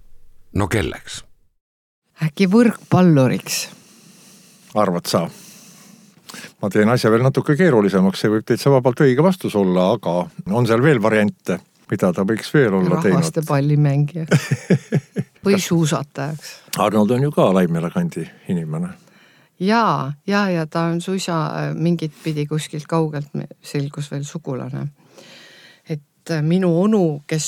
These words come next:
Speaker 2: oli Tartu Ülikooli õppejõud, ja Arnold Rüütel olid suht sarnased selliste hallide lokkidega, neid aeti segi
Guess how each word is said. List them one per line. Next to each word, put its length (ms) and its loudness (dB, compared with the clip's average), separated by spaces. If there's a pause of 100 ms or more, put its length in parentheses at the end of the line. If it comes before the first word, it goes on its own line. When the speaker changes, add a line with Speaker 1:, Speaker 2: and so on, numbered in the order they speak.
Speaker 2:
oli 200 0
Tartu 380 -4
Ülikooli 540 -2 (400)
õppejõud, 680 -2 (800)
ja 180 0
Arnold 320 0
Rüütel 440 2
olid 120 0
suht 220 -4
sarnased 640 0
selliste 280 -6
hallide 400 -2
lokkidega, 480 -6
neid 220 0
aeti 300 -4
segi 340 -6